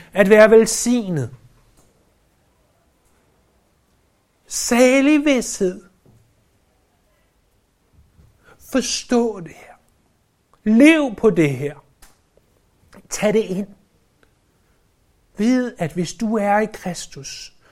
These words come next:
så er du sikker. Så siger du så, "Jamen Daniel, hvordan kan jeg vide, om jeg er i Kristus? Hvordan kan jeg vide, at jeg er en kristen?"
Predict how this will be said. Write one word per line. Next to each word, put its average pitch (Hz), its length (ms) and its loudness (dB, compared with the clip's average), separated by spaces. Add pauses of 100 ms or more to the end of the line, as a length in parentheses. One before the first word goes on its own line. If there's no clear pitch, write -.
(120)
så - 280 -8 (160)
er 170 280 -4
du 180 180 -8
sikker. - 480 -8 (1080)
Så - 160 -10
siger 240 220 -2
du 214 100 -4
så, 202 200 -4 (300)
"Jamen 208 260 0
Daniel, 220 360 2
hvordan 220 280 0
kan 214 100 -2
jeg 190 260 -2
vide, 269 400 2
om 240 120 0
jeg 196 160 0
er 180 40 2
i 170 80 2
Kristus? - 720 -12 (1300)
Hvordan 233 280 0
kan 269 100 2
jeg 262 200 6
vide, 294 380 4
at 254 100 0
jeg 208 180 4
er 139 100 2
en 143 120 -4
kristen?" - 500 -12